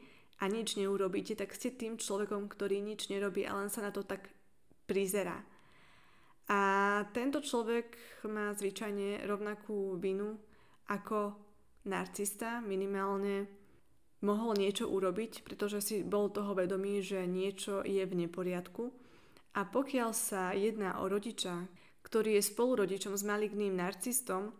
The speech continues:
ktorý týra svoje deti, psychicky im robí zle, jedno dieťa môže byť v tej pozícii obetnej kozy, tak pokiaľ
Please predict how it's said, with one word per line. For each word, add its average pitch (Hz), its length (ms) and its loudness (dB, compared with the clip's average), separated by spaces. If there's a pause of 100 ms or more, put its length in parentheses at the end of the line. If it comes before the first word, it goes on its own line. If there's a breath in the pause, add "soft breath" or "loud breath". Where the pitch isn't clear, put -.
(180 loud breath)
ktorý 185 560 2
týra 240 320 0
svoje 185 400 0
deti, 220 280 -4 (920 soft breath)
psychicky 233 600 0
im 185 80 0
robí 175 240 4
zle, 208 320 -2 (400)
jedno 208 320 2
dieťa 214 320 -2
môže 190 240 0
byť 190 160 0
v - 100 -14
tej 185 220 2
pozícii 196 640 0 (100)
obetnej 185 480 -2
kozy, 185 480 0 (720 loud breath)
tak 220 200 -2
pokiaľ 226 340 2